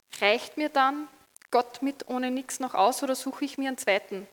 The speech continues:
Rettungsanker? Versuche ich selbst, das, die Lösungen zu finden? Und wie ich schon vorher gesagt habe, es ist manchmal gar nicht so einfach zu sehen, ähm, nutze ich einfach die Dinge, die Gott mir gegeben hat,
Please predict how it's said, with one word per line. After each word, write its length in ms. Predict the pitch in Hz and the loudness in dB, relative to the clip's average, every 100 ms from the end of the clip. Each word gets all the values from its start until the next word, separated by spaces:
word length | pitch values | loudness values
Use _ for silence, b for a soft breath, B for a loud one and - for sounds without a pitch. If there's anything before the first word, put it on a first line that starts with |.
| _ _ _ - | _ _ _ -2
Rettungsanker? 720 | 190 - 190 185 180 180 170 | -2 -2 -8 -2 -2 -2 -8
Versuche 380 | - - 247 254 | -8 -6 -6 -6
ich 100 | - | -2
selbst, 520 | - 220 - - - _ b b b b _ | 4 4 2 -8 -12 _ b b b b _
das, 360 | 208 185 - - b b b - | 2 2 -4 -14 b b b -2
die 80 | 233 | 6
Lösungen 480 | 214 226 240 220 208 | 8 8 6 2 2
zu 100 | 202 | 2
finden? 240 | 247 233 | 4 6
Und 100 | 247 | 8
wie 100 | 311 | 8
ich 60 | 320 | 8
schon 120 | 294 | 6
vorher 220 | 285 269 | 10 8
gesagt 280 | 277 339 - | 8 6 6
habe, 120 | 240 | 0
es 140 | 240 - | 0 -2
ist 240 | 294 - | -4 -2
manchmal 380 | 240 233 - 302 | 2 2 2 6
gar 160 | 254 | 6
nicht 140 | 269 277 | 6 2
so 60 | |
einfach 420 | 254 226 254 277 269 | 2 4 4 2 0
zu 120 | 277 | -4
sehen, 320 | - 262 262 - 220 208 202 202 _ _ _ _ b b b b b _ _ - | -2 0 -2 -6 -18 -18 -18 -20 _ _ _ _ b b b b b _ _ 0
ähm, 600 | 214 214 208 208 214 220 _ _ _ - - _ _ _ - | 4 4 2 -4 -8 -12 _ _ _ -20 -20 _ _ _ 0
nutze 320 | 254 302 311 | 2 2 0
ich 120 | - | 2
einfach 280 | 240 240 247 | 2 0 -4
die 120 | 254 | -4
Dinge, 280 | - 254 262 | -2 0 0
die 100 | 247 | 0
Gott 300 | - 220 - | 0 0 0
mir 120 | 233 | -4
gegeben 460 | 220 - 196 247 247 | -2 -2 0 0 0
hat, 260 | 277 - | 0 -2